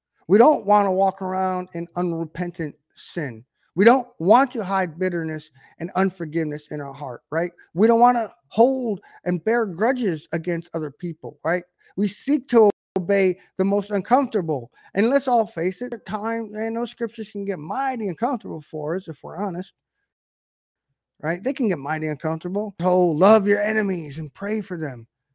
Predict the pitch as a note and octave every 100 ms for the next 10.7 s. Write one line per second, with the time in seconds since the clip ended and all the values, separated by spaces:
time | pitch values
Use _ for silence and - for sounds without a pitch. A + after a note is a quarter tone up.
0 | _ _ _ _ _ _ _ _ _ -
1 | D#4 F4+ A3+ F#3 A#3 B3+ G3 E3 C4 G3
2 | A3 G#3 F#3+ F#3+ F3 F#3 - E3+ D3 C#3
3 | C#3 _ _ _ _ _ _ _ _ D3+
4 | C#3+ G3 F#3 F#3 F3+ C#3 E3+ E3 E3 F3+
5 | - C3 C#3+ _ _ _ _ - C#3+ D3+
6 | C#3 D3+ C#3+ D#3 D3 D3+ _ _ C#3+ C#3
7 | C3+ D3 C#3+ C#3 C3 C3+ C3 D3+ F3 _
8 | _ _ _ - E3 D#4+ - - _ _
9 | _ _ _ _ _ - G3 C#4 A3+ G#3
10 | - B3 D4 A3+ E3 D3+